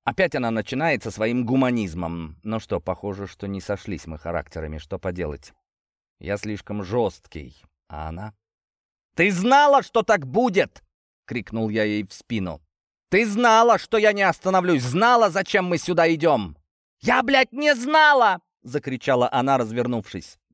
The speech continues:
«Я думала, что ты другой, думала, что смогу тебя остановить, что со мной ты останешься человеком!»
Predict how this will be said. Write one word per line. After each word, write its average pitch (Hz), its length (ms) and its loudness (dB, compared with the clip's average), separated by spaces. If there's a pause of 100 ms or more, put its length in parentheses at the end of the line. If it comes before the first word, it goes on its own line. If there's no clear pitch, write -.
(560)
«Я 220 180 2
думала, 277 300 4
что 262 120 -10
ты 277 120 -2
другой, 233 480 4
думала, 262 300 2
что - 180 -2
смогу 254 360 0
тебя 254 220 2
остановить, 254 520 -2
что - 180 -2
со 233 180 2
мной 262 220 2
ты 233 140 2
останешься 233 640 0
человеком!» 240 800 0